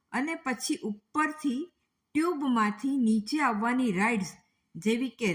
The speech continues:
રેપિડ રેસર, ઓટર રન તથા વુલ્ફ ટેલની મજા તો કંઈક ઓર જ છે, જેમાં કેબિનમાં ઊભા રહી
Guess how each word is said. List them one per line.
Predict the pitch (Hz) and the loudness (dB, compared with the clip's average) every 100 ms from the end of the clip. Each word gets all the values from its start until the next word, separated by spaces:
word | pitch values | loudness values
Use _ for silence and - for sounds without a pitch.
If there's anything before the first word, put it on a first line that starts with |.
| 170 | 0
રેપિડ | 185 240 233 202 | -4 -4 -4 -2
રેસર, | 240 226 220 220 233 _ _ - | -2 -2 -4 -6 -8 _ _ 2
ઓટર | 214 233 262 240 165 | 2 4 2 0 0
રન | 185 226 277 - _ _ - | 0 0 -2 -8 _ _ -16
તથા | 240 311 277 185 | -8 -4 -2 -2
વુલ્ફ | 233 294 - | 0 -2 -4
ટેલની | - 269 269 285 294 302 233 | -8 -4 -2 -2 -2 0 2
મજા | 220 220 254 | 2 2 0
તો | 285 285 | -2 -8
કંઈક | 294 - 214 | -8 2 4
ઓર | 202 233 | 6 4
જ | 254 - | -2 -6
છે, | - 123 - _ _ _ _ _ _ _ _ - | -12 -14 -18 _ _ _ _ _ _ _ _ -6
જેમાં | 196 262 370 370 - | 2 4 4 0 -2
કેબિનમાં | 233 214 269 320 330 302 233 | -2 0 0 -2 -2 0 2
ઊભા | 196 226 330 | 4 6 6
રહી | 254 214 277 | 4 2 0